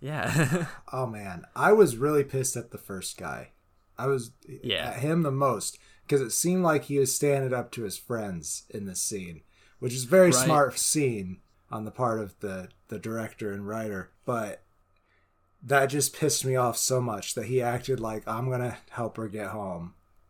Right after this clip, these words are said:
Speaker 2: and then he
Speaker 1: Yeah.
Speaker 2: takes her to hi-, his place. Like, what a fucking asshole. I mean,
Speaker 1: Yeah, they,
Speaker 2: all
Speaker 1: it
Speaker 2: the men in this movie are fucking assholes, but <laughs>
Speaker 1: Yeah, it's one hundred percent true. And, like, Emerald Fennell, the director,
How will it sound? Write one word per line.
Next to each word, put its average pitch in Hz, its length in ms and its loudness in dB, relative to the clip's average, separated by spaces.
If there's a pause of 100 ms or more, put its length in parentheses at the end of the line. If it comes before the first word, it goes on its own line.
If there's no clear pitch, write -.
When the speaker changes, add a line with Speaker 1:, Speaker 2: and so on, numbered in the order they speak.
(100)
Speaker 2:
and 110 280 -10
then 113 120 -6
he 120 100 -4
Speaker 1:
Yeah. 117 180 -2
Speaker 2:
takes - 200 -2
her 120 120 -2
to 120 140 -2
hi-, 139 280 2
his 151 260 2
place. - 580 -10 (260)
Like, 175 160 -10
what 240 140 0
a 247 40 -6
fucking 226 320 -6
asshole. 175 680 -4 (340)
I 147 80 -2
mean, 180 260 2
Speaker 1:
Yeah, 123 140 -2
they, 117 160 -4
Speaker 2:
all 190 200 10
Speaker 1:
it 185 40 6
Speaker 2:
the 170 100 8
men 156 180 2
in 127 100 0
this 120 200 2
movie 104 280 0
are 95 80 -10
fucking - 320 4
assholes, - 720 -6
but - 240 -16 (140)
<laughs> - 160 -14
Speaker 1:
Yeah, 120 100 -2
it's 85 360 -10 (100)
one 123 180 -4
hundred 110 180 -6
percent 107 300 -6
true. 113 300 -4 (440)
And, 127 300 -2
like, 117 240 -4 (140)
Emerald 131 440 0
Fennell, 113 460 0
the 104 200 -8
director, 110 680 -4